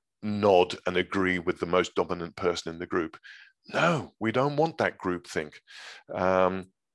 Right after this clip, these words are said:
thank goodness we think differently, but let's get those different thinking methods out on the table in order to get the most robust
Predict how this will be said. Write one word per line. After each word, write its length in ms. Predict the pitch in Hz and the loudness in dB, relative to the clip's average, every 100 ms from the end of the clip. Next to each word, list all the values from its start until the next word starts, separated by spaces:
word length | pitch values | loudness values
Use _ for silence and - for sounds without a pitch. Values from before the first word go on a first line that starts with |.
| - | -4
thank 320 | 110 107 104 | -2 -2 2
goodness 400 | 139 131 127 - | 4 4 2 0
we 80 | 101 | -6
think 480 | - 135 135 - - | -4 -4 -4 -8 -4
differently, 680 | 95 - 80 85 - 123 - _ _ _ - - - - - - - | -4 -2 -6 -6 -6 -6 -8 _ _ _ -20 -18 -18 -18 -20 -6 2
but 160 | 95 | 2
let's 340 | 95 104 123 - | 4 6 6 4
get 300 | - 120 - | 4 4 4
those 260 | 107 95 90 | 2 2 2
different 720 | 87 104 - 95 85 - - - | -4 -6 -2 -4 -4 -8 -14 -14
thinking 520 | - 123 107 - 95 | -2 0 0 -4 -2
methods 480 | 92 120 - 80 - - | 0 0 0 -2 -2 -4
out 300 | 104 107 104 | 0 2 2
on 120 | 95 92 | -2 -2
the 80 | |
table 440 | 92 135 175 110 85 | 0 2 2 2 2
in 100 | 90 | 2
order 200 | 104 98 | 2 0
to 140 | - 92 | -4 -4
get 200 | 101 - | -4 -4
the 60 | 92 | -2
most 280 | 95 92 - | 0 0 -2
robust 880 | 90 92 87 104 98 - - - - | 0 0 2 2 4 2 0 -2 -6